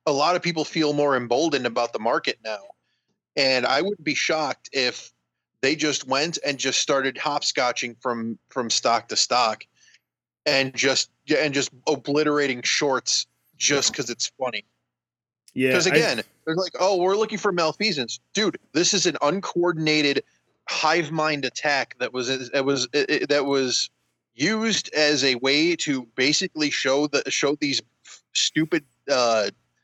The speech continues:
Speaker 1: hedge funds that they weren't invincible anymore.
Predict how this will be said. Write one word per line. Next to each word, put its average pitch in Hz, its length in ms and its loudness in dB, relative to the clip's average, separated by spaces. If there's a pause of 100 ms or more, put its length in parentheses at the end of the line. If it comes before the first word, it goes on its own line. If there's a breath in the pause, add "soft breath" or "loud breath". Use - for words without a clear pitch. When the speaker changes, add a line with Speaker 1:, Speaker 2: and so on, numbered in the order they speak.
(220)
Speaker 1:
hedge 156 220 2
funds 123 420 0
that 123 200 -2
they 135 140 2
weren't 151 260 0
invincible 127 640 -4 (140)
anymore. 104 460 -10